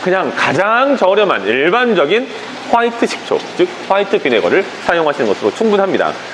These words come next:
넣으시는 양은 물의 경도에 따라서 상황이 조금 다르기 때문에 동일한 여러분이 현재 쓰고 계시는 사육수나 재배수를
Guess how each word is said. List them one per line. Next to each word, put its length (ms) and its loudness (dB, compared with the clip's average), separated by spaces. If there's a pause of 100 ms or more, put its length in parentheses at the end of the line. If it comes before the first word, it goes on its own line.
(120)
넣으시는 500 4
양은 480 2 (380)
물의 440 2
경도에 600 4
따라서 380 2
상황이 380 2
조금 300 2
다르기 340 0
때문에 720 0 (560)
동일한 420 2
여러분이 320 4
현재 260 2
쓰고 260 2
계시는 540 2
사육수나 680 0
재배수를 800 2